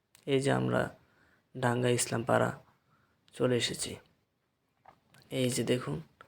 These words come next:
ডাঙ্গা ইসলামপাড়া চর, বালুর চর, ঠিক আছে? পাশেই আমাদের শীতলক্ষা নদী। শীতলক্ষা নদীর পাশেই, এই যে আমাদের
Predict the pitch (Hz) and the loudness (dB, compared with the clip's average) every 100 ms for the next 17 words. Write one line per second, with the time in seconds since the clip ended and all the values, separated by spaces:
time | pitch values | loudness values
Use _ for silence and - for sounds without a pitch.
0 | _ _ _ _ _ _ 151 127 123 120 | _ _ _ _ _ _ -4 -2 2 0
1 | 117 - 123 127 - 120 127 165 - - | 0 -2 -2 0 0 2 0 -4 -14 -20
2 | _ _ - - 147 113 - - - - | _ _ -18 2 4 4 0 -10 -16 -20
3 | - 147 135 135 131 - 104 - - - | -12 0 2 2 -2 -4 -4 -4 -14 -20
4 | - - - - - 208 185 151 147 151 | -20 -20 -20 -20 -2 -2 0 -2 0 0
5 | 151 - 151 143 143 139 131 - - 139 | 2 6 6 6 4 2 -2 -2 -4 0
6 | 135 127 - 123 120 127 - - - - | 0 0 -2 -4 -4 -8 -10 -12 -12 -12
7 | - - - - - - 294 302 - - | -14 -14 -12 -8 -8 -8 -12 -14 -14 -14
8 | - - - - - - - 175 170 165 | -16 -18 -18 -20 -16 -10 0 2 4 2
9 | - 156 156 151 151 - 147 - 139 139 | 0 -2 0 2 0 4 4 4 2 0
10 | - - - - - 151 139 139 131 131 | -2 -8 -12 -12 -2 4 6 6 4 2